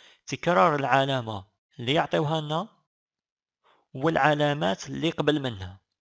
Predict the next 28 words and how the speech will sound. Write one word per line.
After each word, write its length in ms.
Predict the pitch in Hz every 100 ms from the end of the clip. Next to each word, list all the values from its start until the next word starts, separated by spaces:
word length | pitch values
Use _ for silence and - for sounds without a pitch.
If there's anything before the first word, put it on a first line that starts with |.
| -
معناتها 300 | 113 104 110
تكرار 480 | - 120 117 110 98
العلامة 600 | 101 104 110 107 101 95
هذيك 360 | 107 113 151
اللي 120 | 170
يعطوها 400 | 165 147 151 151
لنا 280 | 143 151 165 - _ _ - - _ _ -
والعلامات 920 | 127 131 131 117 123 139 160 175 -
اللي 340 | 143 175 180
قبل 340 | 156 - 135 127
منها. 360 | 104 92 98 _ _ _
مثال، 420 | 135 131 - - _ -
كان 160 | 160 170
نمشي 300 | 156 - 175
نرفد 360 | 160 - 156
هنا، 300 | 143 165 208 - _ _ _ _ _ _ - - -
نرفد 360 | 135 175 160 147 _ _ -
العلامة 480 | 127 131 156 170 180
إحدى 320 | - - 113
عشر، 440 | 92 92 160 - _ _
نخرج 360 | 127 131 143 135
لها 360 | 127 147 180 - - - _ -
تكرار 340 | 143 151 143
المجمع 540 | 123 131 131 143 123
الصاعد 460 | 117 - 165 156 170
تاع 200 | - 151 - - -
إحدى 200 | - 117
عشر. 440 | 95 92 - 80